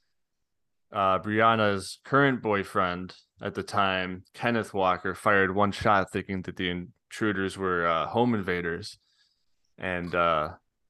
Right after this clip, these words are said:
was met with thirty-two shots from police, um, at which point he realized they were police officers,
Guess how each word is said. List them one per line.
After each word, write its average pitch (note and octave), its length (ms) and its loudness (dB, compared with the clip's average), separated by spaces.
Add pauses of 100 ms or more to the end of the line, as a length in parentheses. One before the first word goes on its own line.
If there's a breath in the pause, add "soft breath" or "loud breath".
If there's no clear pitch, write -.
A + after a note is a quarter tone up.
(320)
was G2 200 -4
met G#2 240 -2
with F#2+ 160 -8
thirty-two G#2 360 -4
shots G2+ 340 0
from F#2+ 180 -6
police, G#2 720 -2 (420)
um, F#2+ 360 -2
at G2 100 -4
which G2 240 -8
point G#2 220 -2
he G2 60 -2
realized F#2+ 480 2
they G2 60 -2
were F#2 120 0
police G2 320 -4
officers, F2 840 -4